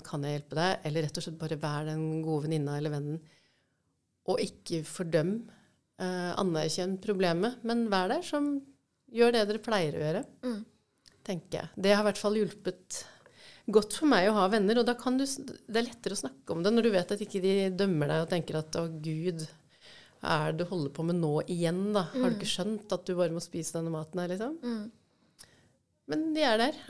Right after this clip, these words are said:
Speaker 1: og det, det har vært veldig, veldig godt.
Speaker 2: Jeg tenker jo at det er lov å si ifra hvis man er ekstra bekymret, på en måte, men sånn til vanlig så er det jo fint å bare ha en, en vanlig kontakt, på en måte, da. Det er jo
Speaker 1: Ja, ja.
Speaker 2: ofte det som hjelper.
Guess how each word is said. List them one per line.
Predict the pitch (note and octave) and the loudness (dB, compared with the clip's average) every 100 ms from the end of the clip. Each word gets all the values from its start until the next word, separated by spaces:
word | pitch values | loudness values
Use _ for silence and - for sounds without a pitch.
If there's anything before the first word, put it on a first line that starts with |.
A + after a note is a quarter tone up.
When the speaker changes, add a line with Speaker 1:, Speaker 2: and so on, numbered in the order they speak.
| - | 0
Speaker 1:
og | B3 B3 B3 B3 B3 A#3+ A#3 A#3+ A#3+ A#3 A#3 A3+ G#3+ | 2 2 2 0 -2 -4 -4 -4 -4 -4 -6 -6 -6
det, | G3+ G3+ - - - - - - - F#3+ | -2 -2 -2 -6 -10 -10 -10 -12 -14 -12
det | - - F3 E3+ | -8 -8 -8 -8
har | D3+ D#3 | -8 -6
vært | D3+ - _ _ F#3 | -10 -16 _ _ -8
veldig, | F#3 D3+ D3+ - | -8 -6 -8 -10
veldig | - - | -10 -10
godt. | - - _ - - - - _ _ - - _ _ | -12 -14 _ -18 -18 -20 -20 _ _ -20 -20 _ _
Speaker 2:
Jeg | - A#3+ | -10 -4
tenker | B3+ A#3+ | -2 0
jo | A3 | 0
at | A3 G#3+ | -2 -2
det | |
er | G#3 G#3+ | -2 -2
lov | G3+ | -2
å | C#4+ | 0
si | C4 | 0
ifra | B3+ G3+ | 0 -4
hvis | G#3 A3 | -2 -4
man | G3+ | -4
er | G3+ G3 | -6 -6
ekstra | G#3+ - G3+ G3+ | -6 -6 -6 -4
bekymret, | G#3+ G#3+ F#3+ F#3+ | -4 -4 -6 -6
på | G#3 | -6
en | G3+ | -8
måte, | - C#4 | -2 2
men | C4 B3 | 2 0
sånn | A#3+ A3+ | -2 -2
til | |
vanlig | A3+ G#3 G3 A#3+ | -2 -2 -2 -2
så | B3+ | -2
er | A3 F#3 | -2 -4
det | G3 | -4
jo | G3+ | -6
fint | A3 G3 A3+ | -6 -10 -8
å | |
bare | G#3 G#3 G#3+ | -8 -6 -6
ha | F#3 | -8
en, | G3 G3+ G3+ - | -8 -10 -12 -10
en | G3+ G3+ | -8 -6
vanlig | G#3+ F#3+ G3 G3+ - | -4 -6 -8 -10 -8
kontakt, | G#3 G3+ - - - | -8 -10 -14 -20 -16
på | G#3 | -14
en | G3 | -12
måte, | C4+ | -8
da. | C4 G#3+ | -6 -6
Det | G#3 | -6
er | G3+ | 0
jo | F#3 | 4
Speaker 1:
Ja, | F#3 | 6
ja. | E3+ | 6
Speaker 2:
ofte | D3+ | 4
det | - | -2
som | A#3 | -4
hjelper. | G#3 - A#3 | -4 -6 -8